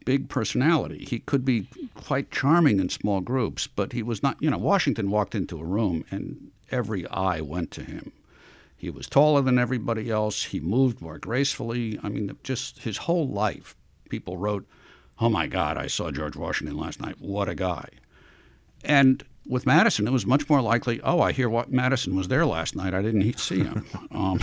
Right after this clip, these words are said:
<laughs> it just, he, he was easy to miss.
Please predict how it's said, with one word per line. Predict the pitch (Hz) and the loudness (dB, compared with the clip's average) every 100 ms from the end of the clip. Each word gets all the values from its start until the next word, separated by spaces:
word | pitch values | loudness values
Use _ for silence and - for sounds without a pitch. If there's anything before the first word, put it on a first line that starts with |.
| - - - - | -2 -6 -18 -16
<laughs> | 90 - 87 | -16 -16 4
it | 160 - | 4 6
just, | 185 160 - - - - 113 | 0 0 -6 -12 -10 -10 -4
he, | 117 123 | 0 0
he | 131 | 2
was | 127 139 - | 2 2 2
easy | 175 180 151 | 0 2 4
to | 156 | 4
miss. | 254 277 - - - | 4 2 -2 -4 -4